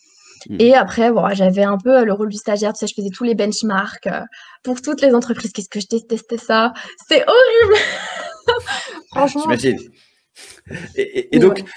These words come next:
Speaker 1: donc tu t'es, tu t'es formé pendant ton master. Et est-ce que à côté, tu t'es formé autrement ? Parce que est-ce que, est-ce que, voilà, est-ce qu'un master en lettres appliquées et rédaction te donne toutes les bonnes bases ou t'es allé piocher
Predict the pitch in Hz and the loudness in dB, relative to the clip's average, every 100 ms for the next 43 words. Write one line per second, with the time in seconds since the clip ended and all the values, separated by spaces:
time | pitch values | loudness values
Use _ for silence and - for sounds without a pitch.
0 | - 165 160 151 185 - 135 175 175 143 | -2 -2 0 -4 -6 -8 -4 -2 0 -2
1 | 151 147 131 120 120 113 113 113 190 226 | -4 -4 -4 -4 -4 -4 -4 -4 -4 -4
2 | - _ - 156 - 147 - - 127 123 | -8 _ -6 -2 -2 -2 -2 -2 -2 -4
3 | 139 240 233 143 143 123 131 131 160 - | -6 -8 -10 -8 -6 -4 -2 -2 -2 -2
4 | 143 143 151 131 - _ _ _ _ _ | -6 -4 -4 -4 -8 _ _ _ _ _
5 | _ - 127 113 143 - - 127 - 170 | _ -8 -4 -2 -2 -2 -2 -2 0 2
6 | 143 127 113 - 139 135 139 - 143 139 | 4 2 0 -2 -2 -2 -2 0 0 0
7 | 120 98 98 98 - - - 117 117 101 | -4 -6 -6 -8 -12 -10 -6 -6 -6 -10
8 | 107 127 127 120 107 104 - 147 175 - | -8 -2 0 0 -2 -4 -4 -4 -4 -8
9 | - _ _ _ _ _ _ _ _ - | -18 _ _ _ _ _ _ _ _ -4
10 | 127 135 143 139 170 147 123 110 139 139 | 2 2 2 -2 -6 0 0 2 0 0
11 | 143 175 233 - - 135 131 147 120 135 | 0 -2 -4 -12 -14 -14 -6 0 0 -2
12 | 131 - 139 - 151 151 | -6 -6 -6 -6 -6 -6